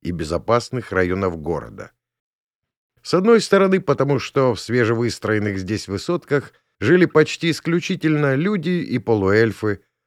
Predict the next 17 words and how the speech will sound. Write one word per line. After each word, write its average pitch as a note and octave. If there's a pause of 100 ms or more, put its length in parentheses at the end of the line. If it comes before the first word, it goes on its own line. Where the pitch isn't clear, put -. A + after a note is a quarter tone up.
(140)
с F2+
другой F#2
стороны, D#3+ (300)
потому G2+
что F2
здесь D2+
жили D3+ (300)
люди E2
и F2
полуэльфы. B2 (1300)
Терпеть C3
на C3
своей B2
территории C3
других, A2
особенно F2
гномов, F2